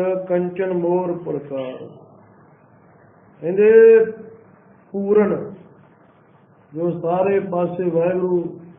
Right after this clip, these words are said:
ਪੂਰਨ ਮਾਨੇ ਹੁੰਦਾ ਵਾ ਵੀ ਪੂਰਾ, ਤੇ ਮਾਂ ਦਾ ਅਰਥ ਹੁੰਦਾ ਸਾਰੇ ਪਾਸੇ, ਤੇ ਆਤਮਾ ਨੇ ਆਇਆ, ਜੋ ਸਾਰੇ ਪਾਸੇ ਵਾਹਿਗੁਰੂ ਆਇਆ ਹੋਇਆ। ਕਿਵੇਂ ਆਇਆ? ਜਿੱਦਾਂ ਆਕਾਸ਼ ਆਇਆ।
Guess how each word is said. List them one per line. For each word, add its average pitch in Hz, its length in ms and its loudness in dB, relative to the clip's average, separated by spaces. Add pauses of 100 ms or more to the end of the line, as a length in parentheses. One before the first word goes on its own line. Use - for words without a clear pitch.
(1000)
ਪੂਰਨ 165 320 -2
ਮਾਨੇ 185 320 0
ਹੁੰਦਾ 165 240 -2
ਵਾ 180 160 4
ਵੀ 208 120 -2
ਪੂਰਾ, - 680 -2 (880)
ਤੇ 151 80 -8
ਮਾਂ 156 400 -2
ਦਾ 190 140 2
ਅਰਥ 190 180 -4
ਹੁੰਦਾ 170 300 -2
ਸਾਰੇ 180 280 0
ਪਾਸੇ, 175 500 -4
ਤੇ 190 160 -8 (180)
ਆਤਮਾ 185 440 0
ਨੇ 196 120 -4
ਆਇਆ, 143 440 -8 (960)
ਜੋ 185 160 -2
ਸਾਰੇ 190 500 2
ਪਾਸੇ 214 300 -2
ਵਾਹਿਗੁਰੂ 196 500 0
ਆਇਆ 147 200 -2
ਹੋਇਆ। - 220 -10 (300)
ਕਿਵੇਂ 196 340 -2
ਆਇਆ? 220 200 2
ਜਿੱਦਾਂ 208 300 -2
ਆਕਾਸ਼ 180 640 -2
ਆਇਆ। 147 320 -6